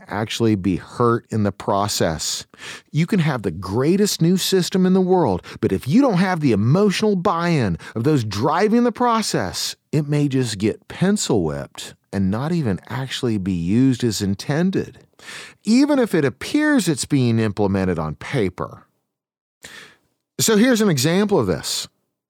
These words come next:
I have a client who has a system for assessing the work area before performing the task. In this example, a concrete truck driver is supposed to get out of their vehicle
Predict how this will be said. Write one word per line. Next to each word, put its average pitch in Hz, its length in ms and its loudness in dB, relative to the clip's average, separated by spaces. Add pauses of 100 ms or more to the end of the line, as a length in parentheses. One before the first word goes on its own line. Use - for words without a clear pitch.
(280)
I 127 60 -2
have 196 220 0
a 196 60 -2
client 185 800 -2 (160)
who 120 140 2
has 135 180 0
a 107 60 0
system 156 600 0
for 90 200 -2
assessing 160 640 0
the 214 80 2
work 196 340 0
area 82 460 2 (120)
before 156 720 2
performing 135 760 0
the 127 80 0
task. - 800 -6 (800)
In 156 120 4
this 202 200 4
example, 175 500 0
a 95 60 2
concrete 175 640 -2
truck 113 280 -2
driver 98 520 0
is 98 180 -6
supposed 120 300 -2
to 85 80 -6
get 101 400 -2
out 170 140 0
of 208 80 -2
their 269 140 0
vehicle 120 800 -2